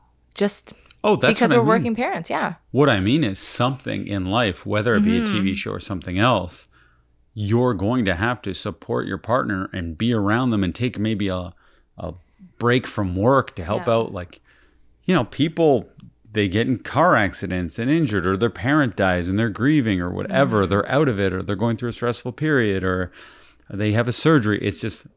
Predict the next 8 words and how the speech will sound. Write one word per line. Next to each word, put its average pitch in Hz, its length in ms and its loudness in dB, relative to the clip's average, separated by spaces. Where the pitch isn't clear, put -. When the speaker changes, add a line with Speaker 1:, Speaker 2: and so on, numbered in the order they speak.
Speaker 2:
at 101 80 -14
some 156 280 2
point 110 520 -2
in 95 180 -4
a 92 60 -2
partnership 110 500 -6
or 98 80 -2
marriage, 98 560 0